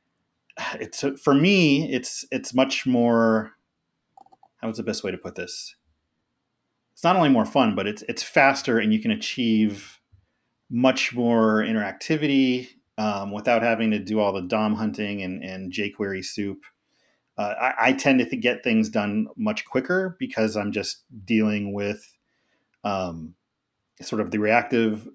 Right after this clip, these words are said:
way of, of, of React taking the data in and changing the U I as, as needed. I mean, the other thing to think about too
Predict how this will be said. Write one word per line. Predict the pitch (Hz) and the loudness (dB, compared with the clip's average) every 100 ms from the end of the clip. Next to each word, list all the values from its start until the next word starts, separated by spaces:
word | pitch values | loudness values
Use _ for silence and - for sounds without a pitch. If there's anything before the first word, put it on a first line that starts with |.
| _ - | _ -12
way | 117 113 110 107 | -4 0 2 2
of, | 107 - _ - | 0 -6 _ -18
of, | 98 | -12
of | - 107 95 | -6 -6 -2
React | 107 110 110 110 - - - _ _ _ _ | 2 4 4 2 -6 -18 -20 _ _ _ _
taking | - 117 107 | -2 -2 -2
the | 95 | 0
data | 120 120 113 113 117 - _ _ _ _ - | 2 4 4 2 0 -8 _ _ _ _ 2
in | 135 135 135 | 6 6 6
and | 139 110 104 101 95 | 2 0 -2 -4 -4
changing | 113 110 107 | 0 2 0
the | 101 | -2
U | 101 101 | 0 2
I | 101 104 | 2 2
as, | 104 104 90 95 - | 0 -2 -4 -8 -10
as | 95 95 | -10 -2
needed. | 123 127 127 - _ - - - _ | 0 2 0 -6 _ -20 -20 -20 _
I | 113 | 2
mean, | 117 | 6
the | |
other | 135 135 | 6 6
thing | 139 120 | 4 2
to | |
think | - 120 | 0 -2
about | 117 110 107 | 2 2 2
too | - - 147 135 113 113 | -2 0 4 6 6 2